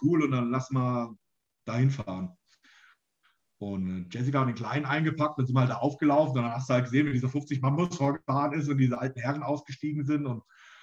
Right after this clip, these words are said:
das war schon ein Volk für sich, aber witzig. Ich meine, es ist ja schön, dass sowas organisiert wird und den Clubs hat's auf jeden Fall ge-,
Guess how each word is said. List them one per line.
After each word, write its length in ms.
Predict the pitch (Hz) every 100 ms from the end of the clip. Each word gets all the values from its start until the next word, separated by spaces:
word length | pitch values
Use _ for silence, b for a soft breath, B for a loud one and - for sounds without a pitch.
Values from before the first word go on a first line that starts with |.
| b b
das 240 | - -
war 280 | 165 175 262
schon 680 | - 180 180 180 175 180 - _ _ _ _ _ _
ein 80 | 143
Volk 300 | 135 170 196
für 140 | 135
sich, 500 | 127 220 277 - - -
aber 220 | 190 202
witzig. 240 | 247 139
Ich 80 | 131
meine, 160 | 135 135
es 60 |
ist 20 | 139
ja 80 |
schön, 180 | 135 175
dass 120 | 190
sowas 200 | 147 151
organisiert 560 | 147 131 127 123 196 -
wird 120 | 180
und 60 | 139
den 120 | 131
Clubs 240 | 131 -
hat's 160 | 170 -
auf 100 | 135
jeden 160 | 143 -
Fall 160 | 127
ge-, 120 | 123